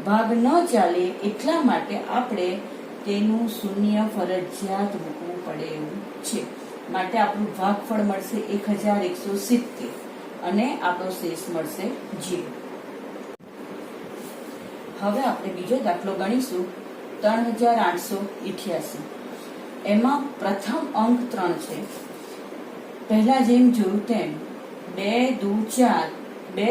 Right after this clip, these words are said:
દુ ચાર વડે આપણે એને ભાગી શકીશું નહીં, કારણ કે ત્રણમાંથી ચાર જે માઇનસ થશે નહીં, એટલે આપણે બે એકા બેનાથી નાની રકમ બે છે, તો બે એકા બે વડે ભાગ ચલાવીશું, માઇનસ ત્રણમાંથી બે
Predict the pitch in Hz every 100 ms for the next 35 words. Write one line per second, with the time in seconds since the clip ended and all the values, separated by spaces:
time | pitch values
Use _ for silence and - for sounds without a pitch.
0 | 226 240 240 220 220 233 214 196 185 208
1 | 202 202 202 180 180 202 190 - - 208
2 | 226 254 349 - - - - - 190 208
3 | 226 214 196 220 220 208 208 214 - 175
4 | 175 208 - - - - - - 165 180
5 | - 180 180 190 214 214 190 180 185 220
6 | 214 - 240 202 180 196 185 202 196 175
7 | 190 233 262 190 - 208 202 175 175 185
8 | 185 185 220 302 302 226 226 240 - -
9 | - - 269 277 196 226 - - - 190
10 | 185 202 269 240 180 214 202 190 190 170
11 | 165 175 165 170 - 214 233 196 165 -
12 | - 202 - - - - - - 185 214
13 | 233 165 156 - - 185 190 208 196 180
14 | 208 180